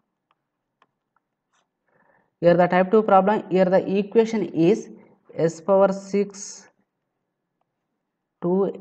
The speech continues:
S power five plus eight S power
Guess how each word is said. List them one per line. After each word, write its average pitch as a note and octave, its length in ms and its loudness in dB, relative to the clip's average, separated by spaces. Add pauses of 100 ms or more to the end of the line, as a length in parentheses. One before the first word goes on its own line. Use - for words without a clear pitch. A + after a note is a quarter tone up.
(500)
S D#3 280 -4
power F#3 440 0 (200)
five F#3 300 0 (3000)
plus F#3 460 -2 (260)
eight D#3 800 2
S D#3+ 300 -2
power F#3 360 0